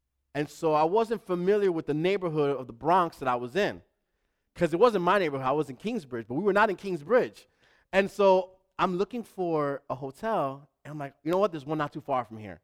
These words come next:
Let's go." And we get to the place. The bulletproof glass should have given it away. It should have given it away, but bulletproof glass should have given it away. And then here I am. I'm like, "Babe, wait in the car." So I heard Abigail. Abigail is with us,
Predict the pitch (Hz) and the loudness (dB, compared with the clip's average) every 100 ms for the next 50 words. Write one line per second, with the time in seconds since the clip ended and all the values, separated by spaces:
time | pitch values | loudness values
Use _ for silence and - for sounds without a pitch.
0 | _ _ _ 127 165 - 160 123 - _ | _ _ _ -4 -4 -4 -6 -8 -10 _
1 | _ _ _ _ _ _ _ _ _ _ | _ _ _ _ _ _ _ _ _ _
2 | _ _ _ _ _ _ _ _ _ _ | _ _ _ _ _ _ _ _ _ _
3 | _ - 247 254 254 190 240 311 311 302 | _ 2 4 6 2 6 8 8 8 6
4 | 277 - 277 277 220 226 190 330 359 302 | 6 8 8 6 4 0 4 6 6 6
5 | 311 208 240 247 196 170 - - - 262 | 4 6 10 10 10 6 -4 -4 4 6
6 | 233 185 233 208 196 170 175 147 95 - | 6 4 4 4 2 4 4 4 0 -16
7 | _ - - - - - - - - - | _ -20 -18 -18 -18 -20 -20 -20 -20 -20
8 | - _ _ _ _ - 247 339 349 339 | -20 _ _ _ _ 0 2 4 4 6
9 | 349 339 349 349 254 226 330 311 320 320 | 6 8 12 12 10 8 6 6 6 8
10 | 302 302 302 320 320 285 269 247 233 320 | 8 6 6 10 10 8 6 6 8 10
11 | 311 311 311 277 226 226 254 226 - _ | 12 12 10 10 6 4 4 2 -4 _
12 | _ _ 170 151 156 156 160 156 98 - | _ _ 2 4 2 0 2 2 2 -4
13 | - _ - 185 170 143 190 247 226 214 | -20 _ 2 6 6 4 4 6 4 2
14 | 202 185 170 135 147 180 196 202 196 170 | 2 2 2 2 4 4 4 4 2 2
15 | 202 196 175 113 - - | 2 4 2 2 -8 -20